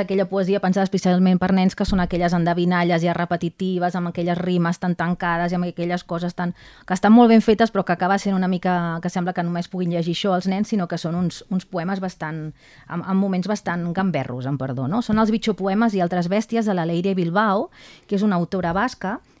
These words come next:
il·lustracions de la Maite Mutuberria, Mutuberria, perdó, o Mutuberria, no ho sé, eh, publicat per Calandraca. Eh, i aquí, em, el tema és que,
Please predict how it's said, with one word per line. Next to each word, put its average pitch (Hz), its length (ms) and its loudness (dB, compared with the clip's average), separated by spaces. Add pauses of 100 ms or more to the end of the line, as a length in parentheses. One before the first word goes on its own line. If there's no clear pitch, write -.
il·lustracions 190 640 -2
de 170 80 -2
la 160 80 -6
Maite 175 260 -6
Mutuberria, 226 600 -6 (120)
Mutuberria, 190 1000 -2
perdó, 170 320 -6 (100)
o 156 100 -8
Mutuberria, 160 640 -6
no 185 80 -4
ho 156 80 -8
sé, 285 160 -10 (560)
eh, 190 340 -2
publicat 185 380 -2
per 196 160 -4
Calandraca. 143 720 -6 (600)
Eh, 180 540 -2
i 196 80 -2
aquí, 262 400 -2
em, 185 640 -2
el 190 240 -4
tema 240 300 -2
és 202 120 -6
que, 208 140 -6